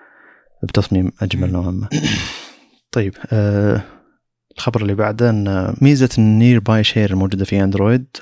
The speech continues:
Speaker 1: آه، قد تسمح أنك تنقل بيانات لأجهزة متعددة في نفس الوقت. فما، فأنت ما، يعني لما تجي ترسل ملف أو صفحة أو أي شيء لجهاز ثاني،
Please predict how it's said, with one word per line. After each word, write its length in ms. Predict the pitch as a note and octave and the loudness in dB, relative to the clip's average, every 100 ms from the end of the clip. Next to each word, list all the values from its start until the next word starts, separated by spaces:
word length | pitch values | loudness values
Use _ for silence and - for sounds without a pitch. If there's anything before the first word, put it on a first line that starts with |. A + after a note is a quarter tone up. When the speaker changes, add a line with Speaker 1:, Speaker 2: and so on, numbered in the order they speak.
| - - A2 | -20 -6 -2
Speaker 1:
آه، 160 | G2+ | 0
قد 220 | G2 - | 0 -4
تسمح 400 | - - - A#2+ | -2 -2 0 0
أنك 160 | G#2+ G2+ | 0 0
تنقل 260 | A2+ G2+ F#2+ | 0 -2 0
بيانات 380 | G2 G#2+ A2+ | 0 0 0
لأجهزة 280 | G#2 G2+ G2 | -2 -2 -2
متعددة 440 | F#2+ F#2+ G2 G#2+ G2 | -2 -4 -4 -4 -2
في 140 | G2 | -2
نفس 200 | G2+ - | -4 -4
الوقت. 440 | F#2 F2 - - _ _ _ | -6 -6 -10 -20 _ _ _
فما، 420 | - G2 G#2 - B2+ | -4 -2 0 -2 -8
فأنت 320 | - G#2 - | -8 -8 -4
ما، 120 | G#2+ C3+ B2+ | -4 -4 -6
يعني 200 | G2 F2+ | -8 -6
لما 180 | F#2 | -6
تجي 180 | F#2+ G#2 | -4 -2
ترسل 600 | F#2+ F#2+ F#2 F#2+ G2 G2 - _ _ _ _ _ A2 | -2 -4 -4 -4 -6 -6 -10 _ _ _ _ _ -2
ملف 320 | G#2+ - - | 0 -2 -6
أو 220 | A2+ F#2+ | -12 -10
صفحة 380 | - G#2 - F#2+ | -6 -6 -6 -6
أو 160 | F#2+ F#2 | -4 -2
أي 120 | G2+ | -2
شيء 200 | G#2 G2 | -2 -2
لجهاز 440 | F2 G2 G#2+ A#2+ | -2 -2 -2 -4
ثاني، 380 | G#2+ G#2 G#2+ | -2 -2 -2